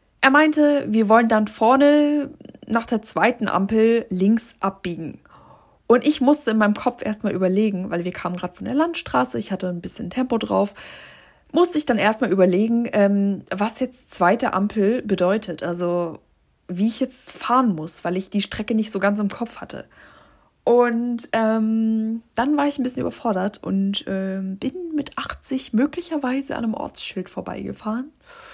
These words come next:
Ja, und wollte dann kurz vor der Ampel eigentlich noch meine Spur wechseln. Das war ein bisschen zu knapp. Ich wär fast an jemand reingefahren. Der hat dann noch gebremst. Mein Fahrlehrer hat mich richtig angemotzt.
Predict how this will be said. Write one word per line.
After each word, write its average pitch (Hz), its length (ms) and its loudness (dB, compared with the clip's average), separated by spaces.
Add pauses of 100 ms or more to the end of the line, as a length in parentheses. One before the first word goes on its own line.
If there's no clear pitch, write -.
(800)
Ja, 269 240 -2 (340)
und 196 520 0
wollte 233 260 2
dann 220 360 0
kurz 330 260 -6
vor 226 120 -2
der 220 140 0
Ampel 226 320 0
eigentlich - 260 -4
noch - 160 -6
meine 196 140 -4
Spur 226 300 -2
wechseln. 208 560 -4
Das - 160 -14
war - 140 -20
ein 190 80 -20 (100)
bisschen 403 340 -2
zu 392 100 -6
knapp. - 360 -8 (760)
Ich - 160 -20
wär 190 80 -10
fast - 280 -10
an 339 80 -8
jemand 330 280 -10
reingefahren. 220 600 -8 (840)
Der - 140 -16
hat - 120 -12
dann 190 100 -4
noch 185 140 -8
gebremst. - 600 -6 (540)
Mein 180 120 -10
Fahrlehrer 175 460 -8
hat 170 140 -12
mich 180 200 -10
richtig 359 320 -4
angemotzt. 254 600 -4